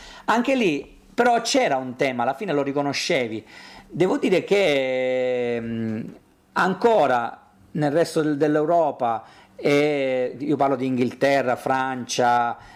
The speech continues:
e Spagna, si tende ad avere un tema e ad avere una musica che, che abbia il suo respiro. Lo, parlo anche della Casa di Carta,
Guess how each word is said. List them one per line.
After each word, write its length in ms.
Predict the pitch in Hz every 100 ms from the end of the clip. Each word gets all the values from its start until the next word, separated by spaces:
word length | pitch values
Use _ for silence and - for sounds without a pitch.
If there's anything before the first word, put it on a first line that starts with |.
| -
e 160 | 127
Spagna, 800 | 123 - 180 185 147 135 123 -
si 240 | - 185 156
tende 560 | 160 135 127 123 123
ad 240 | - 151 131
avere 340 | 131 139 135
un 240 | 127 127 120
tema 420 | 123 113 110 107 - -
e 80 | -
ad 140 | 135 131
avere 300 | 127 104 131
una 200 | 131 131
musica 340 | 151 151 143
che, 220 | 127 117
che 120 | -
abbia 240 | 131 127 131
il 40 |
suo 120 | -
respiro. 340 | 131 - 127 113
Lo, 80 | 120
parlo 280 | 135 131
anche 160 | 139 135
della 180 | 123 131
Casa 200 | 135 127
di 120 | 120
Carta, 520 | 147 147 123 - 113